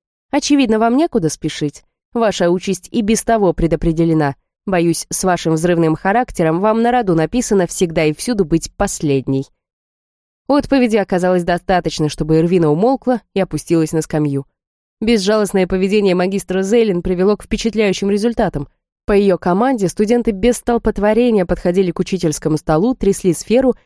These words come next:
и молчком возвращались за свои столы. Остальные студенты, раскрыв учебники, изучали причинно-следственные метаморфозы предначертаний.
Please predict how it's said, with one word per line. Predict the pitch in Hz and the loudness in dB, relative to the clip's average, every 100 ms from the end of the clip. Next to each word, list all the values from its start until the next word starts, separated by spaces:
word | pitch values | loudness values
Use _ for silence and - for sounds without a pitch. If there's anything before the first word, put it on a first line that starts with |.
| _ 269 | _ 2
и | 262 | 4
молчком | 202 180 - 269 240 | 4 0 -2 0 0
возвращались | 190 165 160 190 196 175 - | 0 0 -2 0 0 0 -2
за | 180 180 | -2 0
свои | - 165 156 | 0 -2 -2
столы. | - 170 156 135 _ _ _ _ | -2 -2 -2 -4 _ _ _ _
Остальные | - 175 170 180 254 | -8 -2 0 2 2
студенты, | - 175 175 156 165 | 0 0 0 0 -2
раскрыв | 165 190 175 | -2 -2 -2
учебники, | 180 254 233 196 165 - _ - | -2 0 0 0 0 -2 _ -6
изучали | 226 233 302 269 | -4 0 2 2
причинно-следственные | - 185 - 214 190 185 - 175 170 165 | 2 0 0 0 0 -2 -2 0 2 2
метаморфозы | 165 160 151 - 190 170 | 2 0 -2 -2 -2 -2
предначертаний. | - 175 170 185 - 170 143 135 | -2 -2 0 -2 0 -2 -2 -6